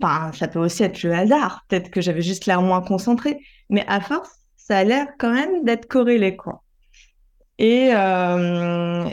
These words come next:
et après, il y a des, des, des choses. Bon, en fait, j'ai un prénom qui est quand même pas si commun. Donc, il y a aussi juste beaucoup de,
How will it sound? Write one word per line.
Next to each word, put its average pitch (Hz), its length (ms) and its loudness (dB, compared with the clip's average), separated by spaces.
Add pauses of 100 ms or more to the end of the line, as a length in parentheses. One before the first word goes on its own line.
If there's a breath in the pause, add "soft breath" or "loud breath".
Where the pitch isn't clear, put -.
et 196 180 0
après, 240 720 2
il 214 60 0
y 208 40 2
a 180 60 0
des, 170 580 -2
des, 180 720 -4
des 185 240 -12
choses. 240 280 -2
Bon, 226 80 0
en 220 140 0
fait, 277 200 2
j'ai 202 140 0
un 180 140 0
prénom 208 420 0
qui 233 160 -8
est - 80 -4
quand 185 100 -4
même 180 140 -2
pas 202 120 -2
si 220 380 -8
commun. 208 580 0
Donc, 190 240 -2
il 196 40 0
y - 20 2
a 175 40 2
aussi 175 280 -4
juste 226 220 -2
beaucoup 214 340 -4
de, 185 540 0